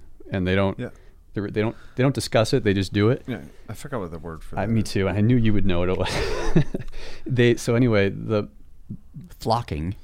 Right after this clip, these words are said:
Speaker 1: the group, which is, I mean, I don't know how many hundred people, all of a sudden just all go into the entrance of, uh, of the police department building, and now they're,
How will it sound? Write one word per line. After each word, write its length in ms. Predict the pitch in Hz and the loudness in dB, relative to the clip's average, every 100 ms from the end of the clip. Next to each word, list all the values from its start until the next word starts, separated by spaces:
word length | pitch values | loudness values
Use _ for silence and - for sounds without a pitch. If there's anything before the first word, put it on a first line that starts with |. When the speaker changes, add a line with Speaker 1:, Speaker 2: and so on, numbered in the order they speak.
| - - - | -20 -20 -12
Speaker 1:
the 120 | 117 110 | -4 -2
group, 540 | 101 113 156 120 101 - - - | -2 0 2 2 -2 -14 -20 -12
which 220 | 117 113 | -4 -2
is, 160 | 113 95 - | -2 -4 -6
I 80 | 101 | -4
mean, 260 | 98 92 - - - - - - - - - - - | -2 -4 -8 -20 -20 -20 -20 -20 -20 -20 -18 -18 -2
I 100 | 117 | 0
don't 80 | 113 | 2
know 80 | 110 | 0
how 120 | 107 | 0
many 140 | 98 | 0
hundred 240 | 92 98 90 | 0 -2 -2
people, 400 | 101 107 98 - - - - | -4 -2 -4 -6 -14 -18 0
all 120 | 107 | 0
of 40 | 104 | 0
a 40 | |
sudden 240 | - 98 | -2 -2
just 140 | 92 - | -2 -2
all 220 | 117 107 104 | 2 2 2
go 180 | 104 98 | 0 0
into 220 | 92 104 | -2 -4
the 160 | 98 104 | -4 -4
entrance 460 | 98 104 87 - | -4 -4 -6 -8
of, 340 | - 98 92 - | -6 -6 -6 -8
uh, 240 | 95 92 92 - - 330 | -6 -4 -6 -12 -20 -12
of 100 | 104 | -10
the 80 | 92 | -8
police 180 | - 90 | -8 -8
department 500 | - 90 92 95 - - - - - - 107 | -4 -4 -2 -4 -8 -20 -20 -20 -20 -12 -2
building, 420 | 107 92 92 85 - - - - - - - - - - - - | 2 2 2 -4 -8 -12 -12 -12 -12 -14 -16 -16 -16 -18 -20 -6
and 540 | 113 104 101 95 95 - - - - - - - | 0 2 2 2 0 -4 -14 -20 -20 -20 -20 -6
now 280 | 110 107 104 | 0 2 2
they're, 260 | 101 90 | 2 -2